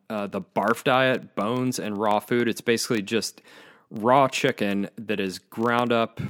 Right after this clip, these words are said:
with the bone and everything and some vegetables. And I think there's a couple of, uh, other ingredients in there to help them get, there's, there's something else you have to put in there to help them get the full range of nutrients they need. And I can't remember what that, it's some kind of ash, I think.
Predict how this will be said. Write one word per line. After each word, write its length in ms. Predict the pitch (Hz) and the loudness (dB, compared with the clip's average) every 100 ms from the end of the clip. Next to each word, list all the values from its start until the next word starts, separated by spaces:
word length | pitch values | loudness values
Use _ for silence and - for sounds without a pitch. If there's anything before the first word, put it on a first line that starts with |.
| - _ | -10 _
with 320 | 117 117 127 | -4 -2 0
the 80 | 120 | -2
bone 360 | 92 120 120 113 | 0 2 2 0
and 120 | 101 | -2
everything 760 | 120 113 113 98 107 101 101 | -2 -2 -2 -2 -2 -2 -4
and 120 | 104 98 | -8 -10
some 140 | 98 | -6
vegetables. 720 | 104 107 - 113 113 107 98 | -4 -4 -4 0 2 2 -2
And 180 | 90 95 | -6 -6
I 140 | 92 | -6
think 260 | - 165 160 | -4 -4 0
there's 180 | 135 110 | -2 -2
a 40 | |
couple 320 | - 127 101 | -4 -2 0
of, 140 | 101 - | 0 -2
uh, 340 | 98 92 95 90 - - - - _ _ | -4 -2 -2 -4 -10 -20 -20 -20 _ _
other 240 | 127 123 113 | -2 0 0
ingredients 540 | 101 120 110 104 - | 0 0 0 -2 -2
in 100 | 104 | -2
there 180 | 104 101 | 0 -2
to 140 | - | -4
help 220 | - 113 | -6 -4
them 160 | - 98 | -4 -4
get, 340 | 92 104 101 | -2 -2 -2
there's, 220 | - 98 - | -4 -6 -6
there's 240 | 110 95 | -12 -6
something 480 | - - 143 - 110 | -4 -2 -2 -2 -2
else 240 | 101 - | -2 -4
you 80 | 101 | -6
have 160 | 95 - | -8 -10
to 100 | - | -12
put 260 | - 107 | -6 -4
in 120 | 92 | -4
there 180 | 92 95 | -4 -4
to 140 | 92 98 | -6 -8
help 220 | 107 - | -8 -8
them 120 | 98 | -8
get 260 | 90 98 - | -4 -4 -6
the 80 | |
full 440 | - - 117 104 101 | -12 -4 0 0 0
range 460 | 95 95 98 95 | -2 -2 -2 -2
of 220 | 98 87 90 | -4 -4 -4
nutrients 480 | 101 - 98 87 | -6 -6 -6 -6
they 120 | - 87 | -6 -4
need. 240 | 95 92 | -4 -6
And 80 | 85 | -6
I 40 | |
can't 320 | 78 - 117 | -8 -8 -8
remember 280 | 113 98 92 | -6 -8 -6
what 180 | 90 87 | -8 -6
that, 220 | 90 82 | -6 -6
it's 220 | - 90 - | -6 -8 -6
some 120 | 131 | -4
kind 160 | - | -4
of 80 | 95 - | -4 -6
ash, 380 | 90 98 - - | -6 -6 -4 -6
I 20 | - | -4
think. 360 | 101 90 - | -8 -6 -10